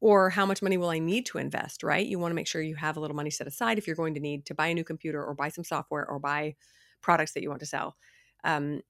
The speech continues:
ask yourself, "Are you willing to do this long term?" And again, you're not gonna know that for sure, but if it's something that you just barely picked up yesterday, maybe don't start a business with it today. Maybe give yourself a few <laughs> months to see if it's something that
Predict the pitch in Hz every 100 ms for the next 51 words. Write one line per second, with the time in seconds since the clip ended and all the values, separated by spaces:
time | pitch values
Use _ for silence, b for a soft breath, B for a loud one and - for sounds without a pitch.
0 | _ _ - 240 - 285 180 175 180 196
1 | 180 180 170 165 165 165 165 175 240 220
2 | - 190 202 180 - - 254 285 240 185
3 | 156 156 160 165 - 170 - 156 214 -
4 | b b b b 196 - - 208 214 -
5 | 247 247 220 - 180 170 _ _ - 165
6 | 190 185 - 165 175 165 185 185 156 139
7 | 165 226 247 277 277 269 240 220 180 165
8 | 160 160 - 156 - 180 151 - 156 214
9 | 254 277 214 220 208 196 185 202 262 240
10 | 240 220 226 - 220 - - 185 175 170
11 | 151